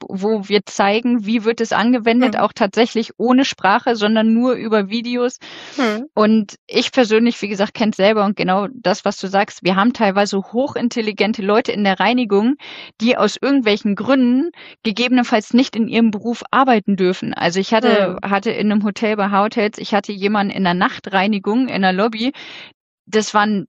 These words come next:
Speaker 1: Physikprofessor, der war
Speaker 2: Doch.
Speaker 1: hochintelligent. Und der steht
Speaker 2: Unglaublich.
Speaker 1: nachts und wischt den Fußboden, weil er einfach nicht in, in seinem Beruf bei uns arbeiten kann, darf, warum, wieso, weshalb auch immer. Und
Speaker 2: Ja.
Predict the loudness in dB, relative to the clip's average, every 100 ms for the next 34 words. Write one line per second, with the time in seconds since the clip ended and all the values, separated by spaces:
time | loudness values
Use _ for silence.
0 | -10 -4 -2 0 -4 -4 -6 -4 -2 -2
1 | -2 -6 -8 _ 0 2 2 -2 0 0
2 | 0 -2 -2 -4 -2 -2 -2 -6 _ _
3 | _ _ _ -2 2 4 2 2 2 2
4 | 2 2 0 -4 -4 0 2 0 0 -4
5 | 0 -2 -2 -2 -2 2 2 2 0 -2
6 | -2 -2 0 -2 -2 -4 -4 -6 -4 2
7 | 2 2 -2 -6 -8 -2 0 0 -2 -2
8 | 0 2 2 0 -4 -2 0 0 2 2
9 | 2 0 -2 0 -2 -2 -6 -4 -4 -2
10 | 0 0 0 -6 -2 2 2 0 0 0
11 | -2 -8 -16 -4 0 0